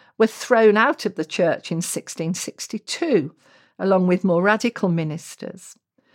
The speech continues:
And Presbyterians faced a generation of painful readjustment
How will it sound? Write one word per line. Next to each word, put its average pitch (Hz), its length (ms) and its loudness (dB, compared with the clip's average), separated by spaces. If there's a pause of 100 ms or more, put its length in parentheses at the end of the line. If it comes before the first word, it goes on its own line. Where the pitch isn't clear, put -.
(240)
And 208 160 0
Presbyterians 208 960 4
faced 196 340 0
a 214 60 2
generation 202 880 2
of 165 160 -6
painful 202 540 0
readjustment 170 1040 -4